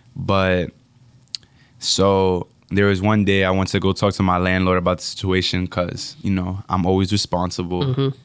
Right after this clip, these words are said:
Speaker 1: At least I try to be. And it was just bad. It was a bad response, you
Speaker 2: Mm.
Speaker 1: know. They basically violated me.
Speaker 2: Wow.
Speaker 1: Telling me it was my fault.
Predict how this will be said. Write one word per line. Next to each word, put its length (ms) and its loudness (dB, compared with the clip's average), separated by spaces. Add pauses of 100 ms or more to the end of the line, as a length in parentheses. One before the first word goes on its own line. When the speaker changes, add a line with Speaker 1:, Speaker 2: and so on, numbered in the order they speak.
(260)
Speaker 1:
At 100 -8
least 200 -2
I 80 0
try 240 0
to 80 -2
be. 380 -2 (540)
And 280 0
it 40 2
was 180 4
just 160 -4
bad. 300 0
It 60 2
was 160 2
a 60 0
bad 220 0
response, 640 0
you 80 -2
Speaker 2:
Mm. 40 -4
Speaker 1:
know. 360 -2 (420)
They 220 2
basically 580 0
violated 540 0
me. 280 -2 (400)
Speaker 2:
Wow. 300 -6 (100)
Speaker 1:
Telling 300 0
me 160 2
it 40 2
was 180 2
my 200 2
fault. 440 -2